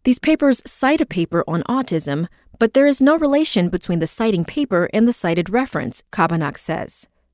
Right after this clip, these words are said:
From these citation patterns, one may conclude that autism is a hot research topic, as studies in the field are being cited from several other disciplines, he says. But it's not really the case, Cabanach adds. It's more likely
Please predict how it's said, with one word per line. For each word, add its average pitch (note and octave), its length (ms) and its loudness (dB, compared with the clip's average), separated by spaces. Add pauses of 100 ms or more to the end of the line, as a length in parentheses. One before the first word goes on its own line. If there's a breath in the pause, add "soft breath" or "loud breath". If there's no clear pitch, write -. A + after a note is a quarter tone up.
(340)
From E4 320 0
these A3+ 140 4
citation E3+ 500 -4
patterns, F#3 540 0
one C#4+ 240 2
may D#4 160 2
conclude B3+ 640 2
that C4 200 0
autism D#4 480 0
is D4 160 0
a C#4 160 0
hot - 180 -2
research G3+ 420 -2
topic, - 520 -4 (340)
as F#3 140 2
studies C#4+ 360 0
in F#3 100 2
the D#3+ 60 -2
field F3+ 520 0
are G#3 100 0
being B3+ 220 2
cited C#4 360 0
from B3 200 0
several D4+ 480 -2
other F3+ 240 0
disciplines, F#3 560 -2
he D3 100 -8
says. - 480 -6 (640)
But C#4 120 4
it's D#4 160 2
not E4+ 200 -2
really C#4+ 220 0
the F#3+ 140 -2
case, B3 400 -4
Cabanach D#3+ 440 -4
adds. F3 400 -4 (520)
It's G#3 120 2
more D4+ 200 4
likely C#4 480 0